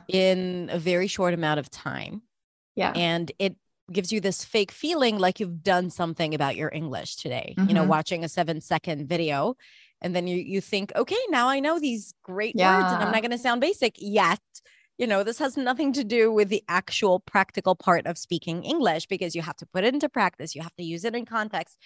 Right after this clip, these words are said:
Speaker 1: You have to practice your speaking in general. And, you know, like, let's begin with,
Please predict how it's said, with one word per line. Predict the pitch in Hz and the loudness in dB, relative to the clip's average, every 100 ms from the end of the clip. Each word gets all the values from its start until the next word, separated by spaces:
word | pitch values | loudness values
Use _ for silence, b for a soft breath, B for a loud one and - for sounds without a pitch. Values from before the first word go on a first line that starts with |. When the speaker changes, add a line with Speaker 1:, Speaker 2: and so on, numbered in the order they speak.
| b b - | b b -8
Speaker 1:
You | 180 | -2
have | 214 | -2
to | 214 | -2
practice | - 196 190 - 226 - | -2 2 2 0 -8 -6
your | 180 | -8
speaking | - - 196 220 160 | -8 -8 -6 -6 -4
in | 165 | -2
general. | 170 170 185 165 165 | 0 0 2 2 0
And, | 170 175 165 110 175 | -2 -4 -6 -10 -10
you | 180 | -10
know, | 147 - | -10 -12
like, | 151 160 | -14 -14
let's | 160 180 | -10 -10
begin | - 180 170 | -6 -4 -2
with, | 175 160 | -2 -4